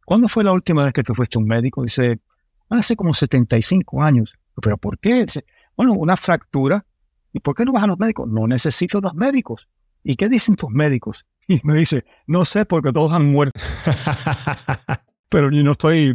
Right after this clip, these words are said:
diciendo que así es como hay que ser. Pero que lo que está pasando es que está evolucionando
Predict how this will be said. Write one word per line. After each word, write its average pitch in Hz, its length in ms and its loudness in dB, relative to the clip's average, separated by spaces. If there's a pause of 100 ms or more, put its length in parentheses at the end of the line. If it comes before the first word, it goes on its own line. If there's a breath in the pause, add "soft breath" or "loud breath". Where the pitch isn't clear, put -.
diciendo 135 320 0
que 123 80 -2
así 123 140 0
es - 40 -6
como 120 180 0
hay 113 60 -2
que 110 120 -4
ser. - 260 0 (500)
Pero 135 280 0
que - 140 -4
lo 117 100 0
que 117 80 -4
está 165 240 -4
pasando 185 560 0
es 143 40 -2
que 147 120 -6
está 180 400 0
evolucionando 135 1120 0